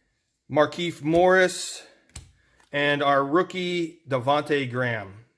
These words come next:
Womp, womp. Okay, last pack from this box is gonna be this fourteen fifteen N B A Hoops basketball pack. You doing all right back there, Grammy? Yeah, okay. There we go. Let's see what we get out of this one.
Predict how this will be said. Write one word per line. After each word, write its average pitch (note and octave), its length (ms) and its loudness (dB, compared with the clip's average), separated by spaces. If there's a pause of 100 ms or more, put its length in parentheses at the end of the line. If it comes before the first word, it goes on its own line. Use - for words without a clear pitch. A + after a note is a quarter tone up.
(1120)
Womp, A#2 680 -4 (560)
womp. B1 260 -20 (500)
Okay, D3+ 260 2 (480)
last D3+ 300 2
pack D#3+ 220 4
from D#3 100 -4
this D3+ 120 -2
box D#3 260 2
is C3+ 60 -10
gonna C#3+ 120 -2
be C#3+ 80 0
this C3+ 220 -6
fourteen D#3 440 -2
fifteen D3+ 480 0
N D3 120 -2
B C#3+ 160 2
A C#3 160 0
Hoops D3 220 -2
basketball D3 580 2
pack. E3 360 -2 (1080)
You A#2+ 40 -8
doing C#3 120 0
all D3 60 6
right D3 80 4
back D3+ 120 0
there, D3+ 100 -2
Grammy? - 1080 -8
Yeah, A2+ 140 -8 (140)
okay. A2+ 180 -6 (200)
There C3+ 100 -2
we C#3+ 60 -2
go. C#3 120 2
Let's C3 160 -2
see E3+ 100 6
what E3 80 6
we D#3 60 6
get D#3+ 140 4
out D#3 100 6
of C3 60 2
this D3+ 220 0
one. A2 160 -8